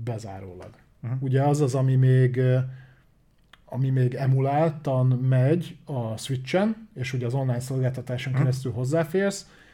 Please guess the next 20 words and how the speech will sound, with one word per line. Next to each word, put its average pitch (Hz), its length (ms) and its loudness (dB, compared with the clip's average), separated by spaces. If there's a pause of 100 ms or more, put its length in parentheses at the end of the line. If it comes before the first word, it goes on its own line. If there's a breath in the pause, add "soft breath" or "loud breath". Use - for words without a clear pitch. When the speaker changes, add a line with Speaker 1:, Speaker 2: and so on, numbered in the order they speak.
(960 soft breath)
Speaker 1:
Az 151 100 -4
emuláció 147 540 4
minőségével 131 560 2
vannak 127 240 0
azért 113 200 -4
problémák, 160 520 -2 (200 loud breath)
de 139 120 2
fölötte 160 360 6
nem. 101 220 -4 (140)
És 135 160 -4
már 135 140 0
ha 127 60 0
megnézed, 185 520 6 (200 loud breath)
milyen 131 260 2
játéknak 180 580 2
a, 196 320 4
ö, 175 440 2
remasterjét 180 680 2
jelentették 180 600 -2
meg, 185 300 -2